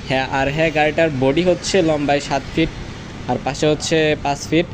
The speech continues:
তো এই হচ্ছে overall গাড়িটার, আহ, ডা-, বাম পাশের লুক। আপনারা দেখতেই পারতেছেন একদম ফ্রেশ কন্ডিশন, কোনো বড় ধরনের কোনো অ্যাক্সিডেন্ট হিস্টোরি নাই।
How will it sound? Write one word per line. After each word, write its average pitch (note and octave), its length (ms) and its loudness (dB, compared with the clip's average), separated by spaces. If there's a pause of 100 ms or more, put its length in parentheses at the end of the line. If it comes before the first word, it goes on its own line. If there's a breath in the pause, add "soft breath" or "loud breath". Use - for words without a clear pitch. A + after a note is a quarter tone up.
(340 loud breath)
তো D3 80 4
এই D#3+ 100 6
হচ্ছে F3 360 2
overall D#3+ 300 2
গাড়িটার, D3+ 640 2
আহ, - 600 -2
ডা-, B2 180 -2 (240)
বাম C3 300 -2
পাশের E3 320 0
লুক। D#3+ 340 4
আপনারা C3+ 340 0
দেখতেই C#3 300 0
পারতেছেন D3 340 -4
একদম D#3 300 -2
ফ্রেশ D3+ 340 -2
কন্ডিশন, C#3+ 580 -2 (100)
কোনো C#3 200 -2
বড় C#3 220 0
ধরনের C#3+ 380 -2
কোনো C#3+ 140 -4
অ্যাক্সিডেন্ট C#3+ 420 -4
হিস্টোরি C3+ 440 0
নাই। B2 180 0